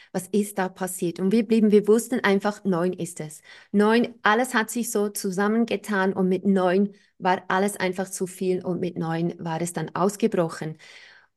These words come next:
Und wir haben geschaut, was, was war denn da los? Und die Wut hat ja, wir wissen ja, die Wut hat sich gestaut, gestaut, gestaut, gestaut und vor allem im Hinterkopf und bei den Nieren, gell? Und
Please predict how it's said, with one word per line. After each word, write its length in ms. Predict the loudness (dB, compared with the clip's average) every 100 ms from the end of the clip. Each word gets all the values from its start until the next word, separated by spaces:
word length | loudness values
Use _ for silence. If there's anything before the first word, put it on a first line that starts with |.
| _
Und 420 | 2 4 4 0
wir 140 | -2 0
haben 180 | 0 0
geschaut, 360 | -2 -4 -6 -6
was, 220 | -8 -6
was 200 | -6 -4
war 160 | -4
denn 200 | 0 0
da 160 | 0 0
los? 400 | 2 2 2 -2
Und 240 | -2 -2
die 220 | -4 -4 2
Wut 580 | 4 6 4 0 -8 -10 _
hat 300 | -2 -2 0
ja, 340 | 0 2 0 -6
wir 100 | -2
wissen 280 | 0 0 0
ja, 220 | 0 -6 -12 -20 -20 -6
die 160 | -4 2
Wut 280 | 2 2 0
hat 180 | 0 0
sich 160 | -4
gestaut, 460 | -2 -2 2 0 0
gestaut, 420 | -4 -2 -2 -2
gestaut, 460 | -2 -2 0 -2 -2
gestaut 460 | -6 0 2 0 -2 -12 -6
und 140 | -2
vor 120 | 2
allem 240 | 6 6 6
im 200 | 4 2
Hinterkopf 720 | 2 0 0 -6 -2 -2 -2
und 140 | -6 -2
bei 160 | -2
den 200 | 0 0
Nieren, 420 | 0 0 0 -2 -4
gell? 420 | -4 -2 -4 -6 _ _ _ _ _
Und 540 | 2 4 4 4 0